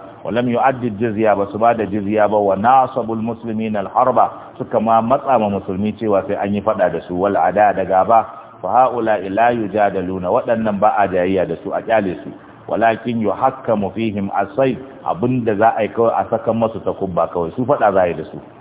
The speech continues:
Wa yuqatiluna, sai a yaƙe su, hatta yu'tul jizyata an yadin wa hum saghirun, har sai sun ba da wannan, wannan, wannan jizya da hannu da hannu kuma suna wulakantattu, sai an masa aka, a kai su ƙasa da ƙarfi.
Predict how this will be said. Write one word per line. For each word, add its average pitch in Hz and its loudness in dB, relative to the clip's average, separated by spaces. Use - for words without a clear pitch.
Wa 82 -8
yuqatiluna, 107 0
sai 113 -2
a 107 -2
yaƙe 101 -2
su, 98 -8
hatta 113 2
yu'tul 104 -4
jizyata 104 -2
an 110 0
yadin 95 -2
wa 101 2
hum 95 -2
saghirun, 80 0
har 120 4
sai 120 0
sun 117 -2
ba 123 6
da 110 -4
wannan, 107 -2
wannan, 107 0
wannan 104 -2
jizya 110 2
da 107 2
hannu 156 0
da 147 4
hannu 107 0
kuma 113 -4
suna 117 -2
wulakantattu, 87 -6
sai 117 0
an 113 4
masa 107 0
aka, 90 -8
a 87 -8
kai 143 2
su 143 -6
ƙasa 117 -2
da 101 0
ƙarfi. 110 -4